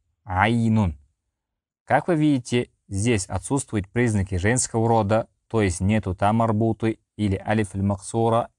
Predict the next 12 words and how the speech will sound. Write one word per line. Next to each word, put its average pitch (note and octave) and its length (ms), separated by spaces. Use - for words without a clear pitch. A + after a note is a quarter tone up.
или B2 220
же G#2+ 280
алиф A2 320
мамдуда, F#2+ 600
и A2+ 100
эти A#2+ 360
имена G2 320
не G2 180
относятся G#2+ 520
лицам G2+ 480
женского F#2+ 600
пола, F#2+ 440